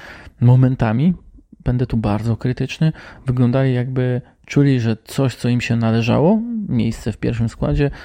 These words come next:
zostało im wcześniej, mm, wcześniej ode-, odebrane. Klopp powiedział również, że to szalone, że i przy takim meczu Liverpool, e, zasłużył sobie na to zwycięstwo i ja się z tym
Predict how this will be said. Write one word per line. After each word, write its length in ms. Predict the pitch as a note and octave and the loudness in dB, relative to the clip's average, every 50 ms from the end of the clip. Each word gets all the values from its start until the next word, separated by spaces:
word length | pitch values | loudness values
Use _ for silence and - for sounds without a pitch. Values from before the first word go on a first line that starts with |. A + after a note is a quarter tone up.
| - - - | -18 -16 -6
zostało 520 | - B2 A#2 - - C3+ B2+ B2+ B2 B2 - - | -4 -4 -2 -2 2 2 4 4 4 2 0 0
im 260 | C3 A2 A2+ A#2 A#2 - - - - - _ _ | -2 0 0 0 -2 -4 -8 -18 -20 -20 _ _
wcześniej, 680 | - - - - A2 G#2 - - A2+ A2+ A2 A2 A2 A2 G#2+ - - | -18 -6 -2 0 0 0 0 0 0 2 2 2 0 -2 -2 -4 -4
mm, 540 | C3 B2+ B2 A2+ A2+ G#2 - F#2+ A#2+ A#2 G#2 | -2 0 0 0 0 0 -2 -2 -2 -2 -2
wcześniej 540 | - - - A2 - - A#2+ A2+ A2+ G#2+ - - | -2 -2 -2 -2 0 0 0 0 0 0 -2 -2
ode-, 260 | B2 A#2+ A#2+ A#2 A2+ - - - - - | -2 -2 -2 -2 -4 -8 -12 -10 -6 -4
odebrane. 500 | B2 - B2 A#2+ - A2 G2+ G2 F#2+ - - - - - - - | -2 0 0 0 2 2 0 0 0 -4 -8 -14 -20 -20 -10 -6
Klopp 180 | - C#3 - | -4 -2 0
powiedział 380 | - C3 B2+ C3 A#2+ B2+ A#2 A#2 | 2 2 2 2 2 2 2 0
również, 400 | A#2+ A2+ A#2+ A#2 A2+ A2 - - - | 0 0 0 0 0 -2 -4 -8 -8
że 160 | B2 A#2 A#2+ | -4 -4 -2
to 100 | - C#3 | -2 -2
szalone, 560 | - - - B2 B2 B2 A#2 A2 A2+ C#3 E3 - - - - - - - _ _ _ _ _ _ - _ - - | -2 0 2 2 2 2 2 2 2 0 -2 -2 -6 -14 -20 -20 -20 -20 _ _ _ _ _ _ -20 _ -6 -4
że 540 | C#3+ A#2 A#2 B2 A#2+ B2+ C3 C3 C3 B2+ - _ _ _ _ _ _ _ _ _ - | -2 0 0 0 0 2 0 0 -2 -4 -6 _ _ _ _ _ _ _ _ _ -6
i 460 | C#3 B2+ A#2 A2+ A#2 A#2+ A2+ A#2 A2+ - _ _ _ - | 0 2 4 4 4 2 2 0 -4 -6 _ _ _ -10
przy 160 | - - B2 | -6 -4 -2
takim 380 | - - B2 B2 - C3 B2+ B2 | 0 0 0 2 2 2 2 2
meczu 400 | B2 A#2+ A2+ - - D#3+ F#3 G3 - _ _ _ _ _ _ _ _ _ _ - | 2 0 0 0 0 0 0 0 -4 _ _ _ _ _ _ _ _ _ _ -2
Liverpool, 680 | A#2+ B2+ C3 C3 C3+ B2+ B2+ - - C3 C3 B2+ C3 - _ _ _ _ _ _ - | 0 2 2 2 2 0 0 0 0 0 0 0 -2 -4 _ _ _ _ _ _ -4
e, 260 | C3+ A#2+ A#2 A2+ - - _ _ - | -2 -2 -2 -2 -4 -6 _ _ -8
zasłużył 720 | C3 A2+ B2+ B2 A#2 - - D3 D3+ C#3+ B2 A#2 A#2 A2 G#2+ | -2 2 2 2 2 2 4 4 4 4 4 2 0 -2 -2
sobie 420 | - - A2+ A2 A2+ A2 G#2+ - - - - | -4 -4 -4 -4 -4 -6 -6 -8 -12 -12 -8
na 180 | - C3 A#2 A2+ | -4 -4 -4 -4
to 140 | - B2 A#2 | -4 -4 -6
zwycięstwo 580 | A2+ A#2+ A#2 - - C3+ C#3 - - F3 - - | -6 -6 -6 -4 -4 -4 -4 -2 -4 -4 -4 -2
i 100 | - D3 | 0 0
ja 160 | C#3 C3+ C3+ B2+ | 2 2 0 0
się 160 | - - B2+ | -2 -4 -6
z 100 | - - | -6 -4
tym 240 | - A#2+ A#2 A#2 | -4 -2 -2 -2